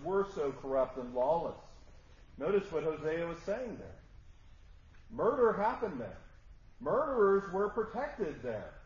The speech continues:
And evil and bloodshed abounded. It's terrible. Should have never been. But secondly, sin went unchecked, even among the priests,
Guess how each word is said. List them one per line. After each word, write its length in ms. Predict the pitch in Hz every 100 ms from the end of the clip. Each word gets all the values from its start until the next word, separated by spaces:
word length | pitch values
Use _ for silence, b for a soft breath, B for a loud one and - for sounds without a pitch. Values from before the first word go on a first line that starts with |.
| - - - - - - 170
And 180 | 180 190
evil 460 | 233 294 226 220 208
and 160 | 196
bloodshed 680 | 165 214 277 240 - 127 135
abounded. 640 | 180 185 262 294 220 117
It's 1700 | - - - - - - - - - - - - - - - - -
terrible. 320 | 262 719 - - - - - - - - - - - - - - - - - -
Should 100 | 208
have 100 | 185
never 240 | 202 262
been. 380 | 294 294 330 269 - - - - - - - - - - - - - - - - - 202
But 160 | 196
secondly, 480 | 294 302 214 190 190 -
sin 240 | 277 269
went 220 | 180 202 214
unchecked, 720 | 226 233 - 285 320 - - - - - - -
even 400 | 226 277 247 254
among 560 | 240 226 240 311 294 214
the 80 | 208
priests, 640 | - 175 127 - -